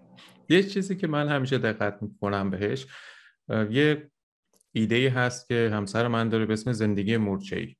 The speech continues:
بذاریم اونو کنار، تو-، الان می‌گم متوجه می‌شین. و اون اینی که وقتی توی یه ماشین نشستیم و با سرعت صد کیلومتر در ساعت داریم حرکت می‌کنیم،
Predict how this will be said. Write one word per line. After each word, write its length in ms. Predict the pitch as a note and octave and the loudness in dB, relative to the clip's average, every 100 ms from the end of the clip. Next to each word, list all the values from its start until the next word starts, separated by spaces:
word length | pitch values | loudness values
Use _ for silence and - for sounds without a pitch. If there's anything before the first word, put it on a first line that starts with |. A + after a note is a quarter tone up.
| _ _ _ _ _ - A2+ | _ _ _ _ _ -4 0
بذاریم 360 | A2 A#2+ A#2 | 2 2 2
اونو 160 | A2+ D3 | 4 2
کنار، 380 | C3 A2 A2 C3+ | 4 4 4 2
تو-، 180 | - G#2+ | -2 -2
الان 240 | G2+ G#2 | 0 0
می‌گم 260 | G#2+ G#2+ G#2+ | 0 0 2
متوجه 580 | G#2+ G#2 G2 G2+ G2 F2+ | 2 0 -2 -2 -2 -2
می‌شین. 280 | F#2 - - - - - _ _ | -4 -8 -12 -16 -20 -20 _ _
و 40 | A2 | 2
اون 200 | A#2 D3 | 4 4
اینی 180 | D3+ D3 | 4 2
که 220 | D3 C3+ | 2 2
وقتی 300 | C3 B2+ D3 | 0 -2 -4
توی 320 | - C#3+ C#3 | 0 4 4
یه 440 | C3 C3 C3 C3 - _ _ - | 4 6 4 2 -8 _ _ -2
ماشین 400 | A2 G#2+ - C3+ | 2 2 2 2
نشستیم 540 | A#2+ A2 G2 G2 A2 | 2 2 -2 0 0
و 100 | G#2 | 2
با 120 | G#2 G2+ | 2 0
سرعت 420 | G#2+ G#2+ A2 A2+ | 2 2 2 -2
صد 300 | - A#2 A2+ | -2 -2 -2
کیلومتر 360 | A2 G2+ G2 | -2 -2 -2
در 180 | G2 G2 | -2 -2
ساعت 320 | G2 F#2 F#2 | -2 -4 -4
داریم 240 | - G2 G2 | -2 -2 0
حرکت 420 | F#2+ F#2+ F#2+ F#2+ | -2 -2 -4 -4
می‌کنیم، 680 | F#2+ - F2+ G2 A2+ - | -6 -4 -2 0 -2 -6